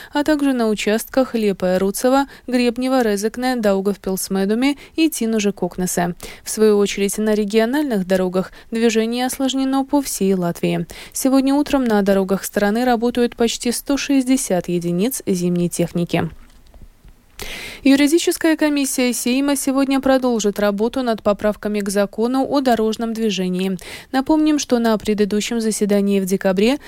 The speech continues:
депутаты не поддержали идею о внесении в закон изменений, предполагающих временно лишать водительских прав за превышение разрешенной скорости движения более чем на тридцать километров в час.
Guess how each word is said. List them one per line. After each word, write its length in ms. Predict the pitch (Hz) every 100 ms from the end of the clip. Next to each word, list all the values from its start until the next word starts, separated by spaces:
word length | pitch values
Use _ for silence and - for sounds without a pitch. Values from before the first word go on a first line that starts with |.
| -
депутаты 500 | 247 262 285 302 311
не 160 | 311 302
поддержали 760 | 294 262 277 262 226 196 190 202
идею 360 | 185 226 269
о 200 | 269 233
внесении 640 | 220 220 208 - 208 202 196
в 40 |
закон 420 | 190 196 - 190
изменений, 600 | 185 190 190 208 254 285 - -
предполагающих 880 | - 311 269 262 247 262 269 277 -
временно 440 | 233 240 254 254
лишать 420 | 254 269 - 202 190
водительских 680 | 190 180 190 185 - 190 -
прав 240 | 202 262
за 240 | 285 247 226
превышение 600 | 208 202 202 220 220 214
разрешенной 600 | 208 196 196 - 202 196
скорости 420 | - 190 190 -
движения 560 | 185 190 190 214 247 262
более 340 | 240 262 254 247
чем 200 | 262 254
на 140 | 220
тридцать 440 | 202 202 - 254
километров 640 | - 277 240 196 190 185 180
в 20 |
час. 340 | - 180 175